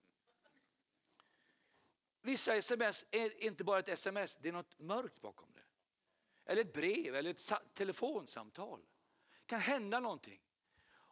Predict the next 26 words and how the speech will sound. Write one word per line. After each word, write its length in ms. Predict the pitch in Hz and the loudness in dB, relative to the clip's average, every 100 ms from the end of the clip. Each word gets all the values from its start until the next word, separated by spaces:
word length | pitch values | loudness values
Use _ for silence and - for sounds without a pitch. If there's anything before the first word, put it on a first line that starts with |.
| _ | _
Och 220 | - 233 180 | 0 0 4
denne 340 | 240 254 262 | 6 8 6
starke 520 | - 302 285 240 240 | 2 6 8 8 4
man 240 | 226 190 190 | 6 6 4
som 120 | 214 | 2
var 120 | 214 | 4
med 120 | 226 | 4
om 60 | 262 | 6
det 80 | 240 | 6
här, 100 | 226 | 6
allt 300 | 208 220 - | 8 8 6
det 80 | 202 | 0
fantastiska, 640 | 208 202 175 - 147 135 - - | 2 4 2 2 -4 -4 -8 -6
vet 140 | - 226 | -2 2
du 60 | |
vad 100 | 247 | 6
här 140 | 226 240 | 6 6
är? 140 | 175 - - - | 4 -2 -20 -4
Han 480 | - 247 269 269 | 6 8 8 4
går 220 | 233 262 254 | 2 4 4
rakt 520 | 247 269 262 262 - | 4 6 4 2 -4
ut 300 | 240 220 226 | -6 -4 2
i 120 | 220 | 4
öknen 580 | 233 220 190 190 147 113 | 6 4 0 -4 -4 0
dagen 280 | 208 214 208 | 2 4 2
efteråt. 640 | 208 - 135 95 - _ | 0 -2 -4 -4 -8 _